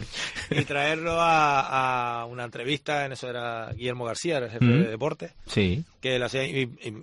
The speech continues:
Speaker 1: recuerdo que era un tipo, la verdad, que bastante afable, o tuvimos ocasión
Speaker 2: También ha salido por
Speaker 1: en la,
Speaker 2: ahí
Speaker 1: en la ida y en la vuelta a hablar.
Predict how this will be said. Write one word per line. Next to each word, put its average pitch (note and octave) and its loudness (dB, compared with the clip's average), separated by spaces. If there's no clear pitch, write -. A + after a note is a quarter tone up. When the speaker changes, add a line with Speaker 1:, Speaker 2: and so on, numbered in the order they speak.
Speaker 1:
recuerdo A#2 0
que C#3+ 4
era C#3 6
un B2 -2
tipo, C3+ -2
la B2+ 2
verdad, B2 -2
que C#3+ -4
bastante B2 -4
afable, D3 2
o B2+ -2
tuvimos A#2 -6
ocasión A2+ -12
Speaker 2:
También A2+ 2
ha B2 2
salido C3 4
por B2 4
Speaker 1:
en A#2+ 6
la, B2 4
Speaker 2:
ahí C3 2
Speaker 1:
en C#3 -2
la B2+ -4
ida D3 0
y D3+ 0
en D3 -2
la D3 2
vuelta D#3+ -4
a D#3+ -2
hablar. D3 -2